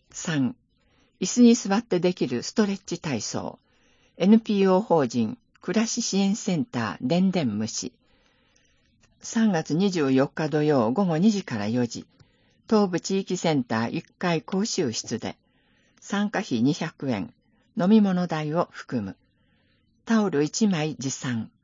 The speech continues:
動きやすい服装で。電話かファックスで申し込みを。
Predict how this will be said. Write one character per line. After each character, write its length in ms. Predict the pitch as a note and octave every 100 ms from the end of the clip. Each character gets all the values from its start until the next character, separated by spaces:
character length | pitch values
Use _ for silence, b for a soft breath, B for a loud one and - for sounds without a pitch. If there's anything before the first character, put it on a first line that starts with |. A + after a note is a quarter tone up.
| _ _ _ _ -
動 220 | F#3+ A#3
き 120 | A3+
や 120 | G3+
す 140 | A3 E3
い 80 | A#2
服 240 | - D3
装 300 | - C#3 B2+
で。 180 | A#2+ - _ _ _ _ _ -
電 240 | F#3 G#3
話 120 | G3 F#3+
か 120 | F#3
フ 120 | -
ァ 20 |
ッ 20 | A3
ク 80 | -
ス 140 | -
で 120 | B2 A#2+
申 220 | C3+ G#3+
し 100 | -
込 140 | -
み 160 | A#2+ A2
を。 180 | E2+